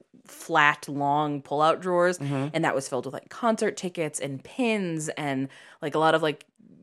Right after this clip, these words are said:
Speaker 1: sentimental items, and I
Speaker 2: Mm-hmm.
Speaker 1: just sat there and went through all of it,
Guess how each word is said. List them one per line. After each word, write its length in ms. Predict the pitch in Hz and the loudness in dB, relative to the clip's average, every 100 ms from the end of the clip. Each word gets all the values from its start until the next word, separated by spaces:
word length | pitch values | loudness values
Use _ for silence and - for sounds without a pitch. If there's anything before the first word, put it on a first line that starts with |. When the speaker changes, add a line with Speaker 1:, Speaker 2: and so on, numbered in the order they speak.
| - | -10
Speaker 1:
sentimental 580 | 175 233 226 180 170 165 | 2 4 4 4 4 4
items, 460 | 139 147 180 226 | 4 4 4 2
and 180 | 226 - | -2 -2
I 100 | - | 0
Speaker 2:
Mm-hmm. 80 | 139 | 0
Speaker 1:
just 200 | 165 - | 0 -2
sat 220 | 131 135 | -4 -4
there 140 | 151 131 | -2 -2
and 120 | 131 | -2
went 160 | - | -6
through 160 | 143 - - | -8 -8 -4
all 200 | 113 139 | -2 0
of 120 | 185 | 0
it, 200 | 226 | 0